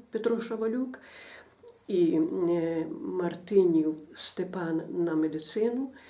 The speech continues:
і для просвіти Василь Кудрик. Ну, в час навчання, м,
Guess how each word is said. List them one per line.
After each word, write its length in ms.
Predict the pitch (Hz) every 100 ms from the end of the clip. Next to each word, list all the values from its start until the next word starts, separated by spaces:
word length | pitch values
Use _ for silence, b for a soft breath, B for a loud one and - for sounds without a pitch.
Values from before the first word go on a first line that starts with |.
| B B B
і 280 | 214 240 -
для 200 | 156 180
просвіти 800 | 180 180 - 190 214 220 208 202 -
Василь 380 | 165 160 - 180 180
Кудрик. 520 | 175 170 - - - - B B B - _ _ _ B B B B B B B _ _ _ _
Ну, 260 | 214 247 -
в 100 | -
час 300 | 233 226 -
навчання, 720 | 202 202 208 196 202 202 202 220 214
м, 440 | 180 170 170 165